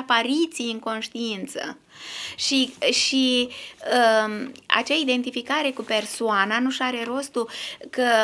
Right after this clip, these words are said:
vine mintea și spune că „eu am făcut lucrul ăla, eu am rea-, realizat, eu am”, dar de fapt nu poți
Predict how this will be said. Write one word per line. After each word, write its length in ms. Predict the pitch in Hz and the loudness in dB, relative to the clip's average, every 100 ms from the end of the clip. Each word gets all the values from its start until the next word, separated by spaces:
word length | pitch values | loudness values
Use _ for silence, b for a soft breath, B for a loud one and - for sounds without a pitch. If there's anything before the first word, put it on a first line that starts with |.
| 202 - _ | 2 -8 _
vine 360 | - 269 254 285 | -8 -2 2 4
mintea 300 | 269 262 254 | 4 4 2
și 160 | 262 254 | 0 -4
spune 340 | - 254 247 | -2 0 0
că 120 | 240 | 0
„eu 160 | 254 269 | -2 -2
am 160 | 240 190 | -4 -4
făcut 460 | - 196 - - | -4 -4 -4 -8
lucrul 400 | - - - 160 156 | -8 -8 -6 -6 -8
ăla, 220 | - - _ _ - 220 | -10 -14 _ _ -12 0
eu 260 | 277 262 214 | 4 6 6
am 280 | 185 190 175 | 4 4 4
rea-, 320 | 185 - 185 | 6 6 4
realizat, 640 | 196 180 175 175 180 143 139 B B | 4 2 2 0 2 2 0 B B
eu 380 | - 220 269 247 | -6 2 4 4
am”, 100 | 185 B B | 2 B B
dar 160 | - 247 | 0 2
de 100 | 254 | 2
fapt 320 | 269 339 349 - - _ - _ _ _ | 0 -2 -2 -16 -20 _ -20 _ _ _
nu 360 | 339 415 440 427 415 | -6 -4 -2 -4 -2
poți 500 | 302 285 262 - | 2 4 2 -4